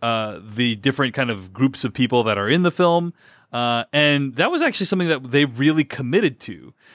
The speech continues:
because e-, e-, when you, uh, when you look at a movie like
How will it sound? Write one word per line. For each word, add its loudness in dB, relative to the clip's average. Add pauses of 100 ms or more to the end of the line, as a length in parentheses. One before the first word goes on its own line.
(120)
because 2 (460)
e-, -10 (100)
e-, -12
when 2
you, 4
uh, 4
when 2
you 4
look 0
at 4
a 4
movie 2
like 0